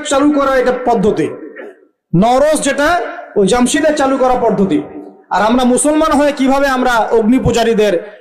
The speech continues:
পশ্চিমাদের সংস্কৃতি কেমন করে ফলো করতে পারি? আমার কি সম্ভব? আর নবী যখন বলে দিচ্ছেন,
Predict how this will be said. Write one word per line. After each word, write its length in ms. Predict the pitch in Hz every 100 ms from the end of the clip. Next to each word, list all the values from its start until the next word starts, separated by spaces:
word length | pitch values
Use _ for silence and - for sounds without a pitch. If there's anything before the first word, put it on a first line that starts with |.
| _
পশ্চিমাদের 840 | 226 226 254 247 233 226 196 - -
সংস্কৃতি 400 | 233 233 214 220
কেমন 280 | 208 220 277
করে 140 | 269 254
ফলো 200 | 196 185
করতে 240 | 156 127
পারি? 160 | - - - _
আমার 160 | 160 196
কি 60 |
সম্ভব? 420 | 208 214 233 277 - - - - _ _ _ _ _ -
আর 80 | 175
নবী 260 | 220 294
যখন 300 | 311 311 320
বলে 280 | 262 320 370
দিচ্ছেন, 340 | 349 277 196